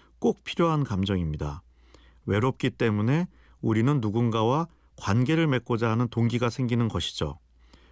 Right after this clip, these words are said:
혼자서는 힘이 약하죠. 뭉쳐야 큰 일을 할 수 있습니다. 예를 들어 인간이 가족을 만들지 않았다면 생존력도 크게 떨어지고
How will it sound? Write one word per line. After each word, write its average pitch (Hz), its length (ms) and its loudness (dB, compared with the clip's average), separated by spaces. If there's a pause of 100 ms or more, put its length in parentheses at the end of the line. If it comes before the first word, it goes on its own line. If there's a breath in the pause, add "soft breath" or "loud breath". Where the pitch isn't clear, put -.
(200 soft breath)
혼자서는 175 460 2
힘이 151 240 0
약하죠. 82 560 -4 (460 soft breath)
뭉쳐야 127 440 2
큰 147 260 -2
일을 127 200 2
할 127 100 0
수 113 140 -4
있습니다. 76 520 -6 (680 soft breath)
예를 143 300 2
들어 160 180 2
인간이 139 540 0 (240 loud breath)
가족을 143 420 0
만들지 117 420 0
않았다면 95 680 0 (260 soft breath)
생존력도 151 720 0
크게 - 300 -4
떨어지고 104 600 0